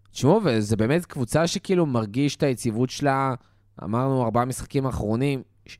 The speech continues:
ניצחון שתיים אפס על אברטון, אחד אפס על פאלאס, אחד אחד עם וסטהאם, שלוש אפס מול בורנמוט,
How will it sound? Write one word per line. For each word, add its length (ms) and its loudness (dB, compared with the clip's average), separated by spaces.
ניצחון 380 -6
שתיים 220 -2
אפס 260 -6
על 120 -2
אברטון, 480 -4
אחד 280 -4
אפס 220 -6
על 160 -2
פאלאס, 440 0
אחד 220 0
אחד 220 0
עם 140 2
וסטהאם, 440 0
שלוש 340 2
אפס 180 -2
מול 140 4
בורנמוט, 480 2